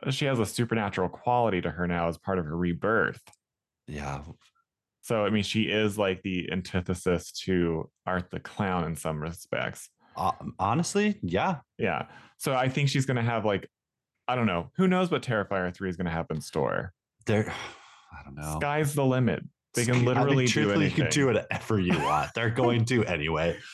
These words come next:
Speaker 1: They have set a precedent where there's no, there are no rules.
Speaker 2: No, there's no rules.
Speaker 1: So,
Speaker 2: Okay,
Speaker 1: yeah.
Speaker 2: so that's Terrifier two.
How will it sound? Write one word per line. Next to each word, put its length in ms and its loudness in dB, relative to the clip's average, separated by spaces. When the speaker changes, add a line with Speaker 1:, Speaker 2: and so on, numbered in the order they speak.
Speaker 1:
They 80 2
have 160 0
set 280 0
a 80 2
precedent 760 -2
where 440 0
there's 220 2
no, 340 4
there 180 2
are 180 4
no 140 0
rules. 580 -8
Speaker 2:
No, 260 0
there's 260 2
no 120 4
rules. 280 0
Speaker 1:
So, 300 0
Speaker 2:
Okay, 220 2
Speaker 1:
yeah. 80 0
Speaker 2:
so 180 2
that's 360 0
Terrifier 600 0
two. 300 4